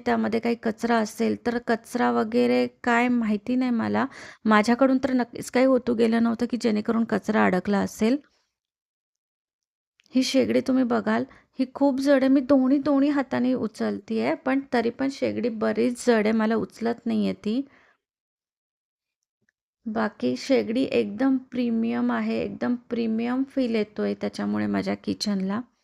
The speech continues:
ही जाळी पण तुम्ही बघाल शेगडीसोबतची, जी की आपण कंटिन्यू वापरतो,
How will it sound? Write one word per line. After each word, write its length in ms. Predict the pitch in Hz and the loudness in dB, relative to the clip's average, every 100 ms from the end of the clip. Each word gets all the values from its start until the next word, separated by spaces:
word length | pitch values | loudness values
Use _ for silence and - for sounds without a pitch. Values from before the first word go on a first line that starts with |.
| _ _ _ _ _ _ _ _ _ _ _ _ _ _ _ _ _ _ _ _ _ _ _ _ _ _ | _ _ _ _ _ _ _ _ _ _ _ _ _ _ _ _ _ _ _ _ _ _ _ _ _ _
ही 100 | 233 | -2
जाळी 320 | 247 277 254 262 | 2 2 2 2
पण 180 | 277 262 | 0 0
तुम्ही 200 | 262 240 | 0 -2
बघाल 440 | 220 220 208 202 240 | -2 -2 0 -2 -4
शेगडीसोबतची, 960 | - 247 208 214 226 202 208 - - 208 - _ _ - | -4 -4 -2 -4 -2 -2 -4 -6 -6 -6 -8 _ _ -8
जी 80 | |
की 140 | 233 262 | 0 0
आपण 220 | 247 254 | 0 0
कंटिन्यू 500 | 247 226 208 220 240 | 0 0 0 0 0
वापरतो, 560 | 214 - 190 185 - | 0 -2 -4 -4 -6